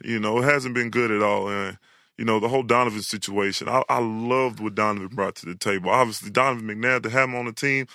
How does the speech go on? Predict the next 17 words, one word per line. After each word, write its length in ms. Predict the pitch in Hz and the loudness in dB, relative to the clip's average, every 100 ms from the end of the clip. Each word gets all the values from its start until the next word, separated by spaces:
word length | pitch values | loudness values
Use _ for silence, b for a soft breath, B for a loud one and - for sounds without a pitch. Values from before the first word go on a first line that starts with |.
| B - | B 0
guy 200 | 123 135 | 2 4
that 140 | 113 | 4
I 120 | 131 | 2
grew 220 | 120 135 | 2 -2
up 60 | 131 | 0
watching, 400 | 117 127 120 113 | 4 4 2 -2
one 100 | 117 | -2
of 60 | 117 | 2
my 120 | 120 | 2
favorite 360 | 127 139 117 110 | 2 0 -2 -4
quarterbacks 520 | 131 123 117 120 110 | -2 -2 0 0 0
when 120 | 110 | 0
I 80 | 127 | 0
grew 180 | 117 113 | 0 -2
up 60 | 104 | 0
watching 360 | 107 104 110 | 0 0 -4
him, 80 | 104 | -10